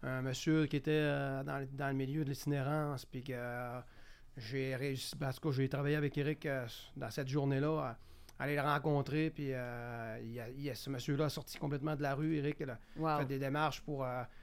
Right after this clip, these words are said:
Speaker 1: le placer dans, avec des or-, avec des organismes, euh, pour le, le sortir de là, euh, lui trouver un emploi, il était, où il était prêt à, à, à travailler, fait que, euh, je pense que c'est ça, c'est, c'est leur mission, là, de leur côté, puis nous, on travaille en partenariat un peu aussi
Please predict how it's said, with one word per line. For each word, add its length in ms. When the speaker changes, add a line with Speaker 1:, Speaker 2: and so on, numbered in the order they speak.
Speaker 1:
le 180
placer 480
dans, 300
avec 180
des 160
or-, 120
avec 160
des 180
organismes, 540
euh, 160
pour 240
le, 80
le 120
sortir 380
de 100
là, 480
euh, 20
lui 80
trouver 220
un 100
emploi, 420
il 80
était, 200
où 140
il 60
était 200
prêt 140
à, 360
à, 200
à 60
travailler, 600
fait 180
que, 120
euh, 640
je 100
pense 300
que 520
c'est 100
ça, 180
c'est, 140
c'est 420
leur 140
mission, 500
là, 100
de 60
leur 140
côté, 380
puis 140
nous, 160
on 80
travaille 220
en 60
partenariat 460
un 80
peu 100
aussi 320